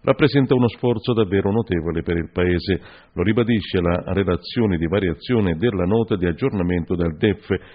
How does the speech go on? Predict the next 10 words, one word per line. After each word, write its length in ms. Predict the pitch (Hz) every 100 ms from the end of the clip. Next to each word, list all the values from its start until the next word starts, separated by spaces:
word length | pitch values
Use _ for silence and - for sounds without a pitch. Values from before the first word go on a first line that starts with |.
| - -
pubblicata 840 | 139 117 127 - 80 73 95 -
dal 400 | 95 95 92 92
mef. 800 | 95 101 90 - - 80 - - _ _ -
E 140 | 120
il 140 | 117 95
commissario 500 | 101 90 - 95 90
europeo 440 | 87 87 117 98
agli 160 | 85 82
affari 320 | - 101 92
economici 600 | 87 113 117 104 -